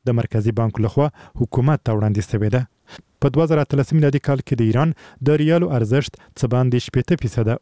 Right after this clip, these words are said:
ولوېد، خو په وروستیو اونیو کې ارزښت تر یوه حده ثابت سوی دی. امریکا وایي، له سوریې څخه یې د ټولو پوځیانو ایستل په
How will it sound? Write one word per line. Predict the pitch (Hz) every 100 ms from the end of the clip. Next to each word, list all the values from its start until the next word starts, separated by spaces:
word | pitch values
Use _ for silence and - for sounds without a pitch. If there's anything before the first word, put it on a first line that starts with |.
| 135
ولوېد، | 123 95 110 117 _ _ _
خو | 175 165
په | 147
وروستیو | 143 156 151 156
اونیو | 131 139 127 -
کې | 123 123 156 117
ارزښت | 104 123 151 - - - -
تر | 143 143
یوه | 143 160
حده | 120 113 120 - -
ثابت | 117 107 - -
سوی | 110 107
دی. | 120 147 _ _ _ _ - - - - -
امریکا | 175 180 196
وایي، | 202 143 120
له | 117
سوریې | - 117 117 -
څخه | - 113
یې | 110
د | 113 -
ټولو | 175 175 156
پوځیانو | 139 127 143 160
ایستل | 127 -
په | 143